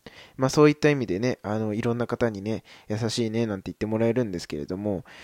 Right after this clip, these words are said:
うん、まあ、優しいってね、まあ、<laughs> 結構誰にでも当てはまることなのでね、まあ、果たしてそれが、うーん、うーん、僕、僕だけの、うん、特別な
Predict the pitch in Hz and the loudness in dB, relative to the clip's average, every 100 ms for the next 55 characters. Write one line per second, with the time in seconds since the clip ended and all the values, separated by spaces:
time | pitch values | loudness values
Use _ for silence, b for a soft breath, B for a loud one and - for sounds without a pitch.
0 | B B 110 107 104 104 110 - 226 - | B B -8 -4 -2 0 -2 0 0 0
1 | - 117 117 - 110 110 107 - 113 - | -2 -2 -2 -2 -2 -2 0 -4 -6 -8
2 | - - 180 - 104 - b b - 107 | -20 -10 -8 -2 -2 -2 b b -2 0
3 | 135 170 175 170 170 175 180 180 123 104 | 0 -2 0 0 -2 -2 0 0 0 -2
4 | 117 113 87 85 85 90 92 _ b b | -4 -4 -4 -4 -6 -6 -8 _ b b
5 | 101 98 104 104 143 - 110 104 104 107 | -6 -6 -4 -4 -4 -4 -6 -4 0 -2
6 | - B B B B B _ - 104 104 | -4 B B B B B _ -12 -8 -6
7 | 104 101 95 92 90 78 50 _ _ _ | -6 -6 -6 -8 -10 -12 -18 _ _ _
8 | _ 90 101 98 90 85 82 67 62 101 | _ -14 -10 -8 -8 -8 -10 -14 -14 -2
9 | 113 - 131 - 123 127 - 165 170 165 | 0 2 -2 -2 0 2 8 10 12 10
10 | 165 - - 143 147 196 156 98 - _ | 8 6 0 0 4 4 2 0 -4 _
11 | _ _ b b b b - 107 107 104 | _ _ b b b b -12 -8 -6 -6
12 | 101 123 135 139 - 131 127 117 | -4 -2 2 4 2 0 0 0